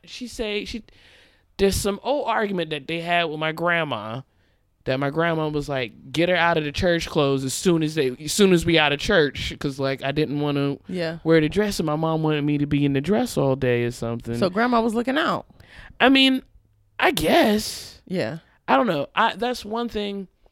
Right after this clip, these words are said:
Speaker 1: I do always wonder about. Me and my grandmother had a very close relationship growing up, and I do wonder how she would,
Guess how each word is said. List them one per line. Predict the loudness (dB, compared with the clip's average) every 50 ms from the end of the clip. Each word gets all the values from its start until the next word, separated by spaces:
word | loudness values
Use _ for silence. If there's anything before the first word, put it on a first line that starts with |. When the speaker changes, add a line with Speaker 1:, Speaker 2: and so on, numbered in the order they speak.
| _ _ _ _ _ _ _ -10
Speaker 1:
I | -8 -8
do | -6 -4 -2 0 2 2 2 0 0
always | -2 -2 0 0 0 -2 -2 -2
wonder | -4 -6 -6 -4 -4 -4 -4
about. | -4 -4 -4 -4 -4 -4
Me | -4
and | -4 -4
my | -6 -6
grandmother | -4 -4 -4 -2 -4 -4 -4
had | -6 -6 -6
a | -6
very | -6 -4 -4 -4
close | -4 -6 -6 -6 -6
relationship | -8 -8 -8 -8 -8 -8 -8 -8 -10 -8 -8
growing | -8 -8 -8 -8 -8
up, | -10 -10 -10
and | -12 -12
I | -10 -8
do | -8 -6 -6
wonder | -6 -8 -10 -10 -10 -12
how | -12 -10 -10 -10 -10
she | -10 -10 -10 -8
would, | -8 -8 -10